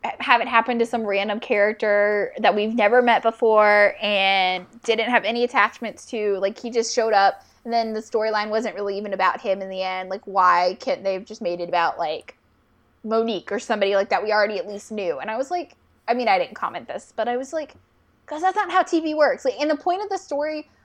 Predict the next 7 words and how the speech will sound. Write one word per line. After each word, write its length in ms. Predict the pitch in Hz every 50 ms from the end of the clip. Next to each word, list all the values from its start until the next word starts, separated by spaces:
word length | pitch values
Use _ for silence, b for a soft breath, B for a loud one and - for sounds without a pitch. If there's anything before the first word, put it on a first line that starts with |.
| _ _ _ _
wasn't 680 | - 220 240 262 262 277 277 311 302 294 277 262 190 - _ _ _ _ _ _ _ _ _ _ _ _ _ _ _ _ _ _ _ _ _ _ _ _ _
the 200 | 220 208 240 233
guy 440 | 233 - - 226 226 233 226 226 226
that 200 | 214 214 196 -
it 100 | 135 -
happened 440 | - - 208 180 190 - 156 120 -
to. 360 | - 202 - - - - -